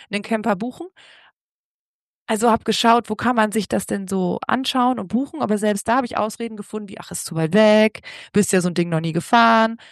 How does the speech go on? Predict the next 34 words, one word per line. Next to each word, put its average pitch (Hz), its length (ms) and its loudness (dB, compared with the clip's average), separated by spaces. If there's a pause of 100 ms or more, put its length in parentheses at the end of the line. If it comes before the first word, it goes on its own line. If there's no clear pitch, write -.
nachher 185 260 -4
macht 170 200 -8
dir 170 80 -2
das 170 140 -2
keinen 190 180 -4
Spaß, 233 640 4
ach, 190 120 -6
ist - 160 -12
ja 180 100 -4
gar 175 160 -4
nicht 160 140 -14
günstiger 240 480 -2
als - 200 -2
ein 214 60 -10
Hotel, 202 420 0
dann 180 120 -6
kannst 165 200 -18
du 170 40 -18
ja - 20 -20
besser 160 260 -16
ins 156 140 -16
Hotel." 220 520 4 (300)
Also 240 220 2
hab 254 160 2
mich 233 100 -2
so 240 100 -4
richtig 302 280 -4
schön 254 180 -6
in 226 80 -8
meine 208 180 -4
Bequemlichkeit 208 600 -4
und 196 60 -12
Komfortzone 175 600 0
geredet, 170 440 2